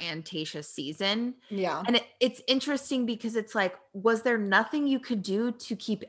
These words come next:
Speaker 1: anything secret? Because we know who Claire picks. We know that Tayshia's gonna be there. Those are obviously the two main surprises. Thank God we don't know who Tayshia picks.
Speaker 2: Yeah.
Speaker 1: Because at, at the, at the very least, that will be a surprise.
Speaker 2: Yeah.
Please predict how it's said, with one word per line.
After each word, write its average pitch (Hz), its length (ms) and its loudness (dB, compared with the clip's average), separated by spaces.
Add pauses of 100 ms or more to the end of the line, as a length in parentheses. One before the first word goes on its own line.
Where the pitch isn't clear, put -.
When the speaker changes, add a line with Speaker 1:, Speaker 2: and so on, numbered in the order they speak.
(140)
Speaker 1:
anything 208 560 2
secret? 294 640 4
Because 208 280 6
we 208 200 8
know 190 400 10
who 285 120 8
Claire 190 360 8
picks. 165 520 -2 (320)
We 208 160 8
know 208 320 10
that 269 200 6
Tayshia's 214 420 4
gonna 143 220 2
be 143 180 2
there. 139 420 4 (260)
Those 277 160 12
are 320 160 12
obviously 240 420 10
the 214 80 4
two 220 240 2
main 196 200 4
surprises. 170 720 4
Thank 202 280 6
God 202 260 12
we 233 100 8
don't 196 160 10
know 170 120 6
who 175 80 2
Tayshia 165 340 0
picks. - 540 -6 (120)
Speaker 2:
Yeah. 220 260 6
Speaker 1:
Because 185 200 8
at, 160 220 2
at 202 140 8
the, 214 240 10
at 202 120 6
the 190 80 8
very 220 240 12
least, 180 320 2
that 185 260 10
will 185 100 6
be 165 180 4
a 165 60 4
surprise. 151 840 4
Speaker 2:
Yeah. 196 240 4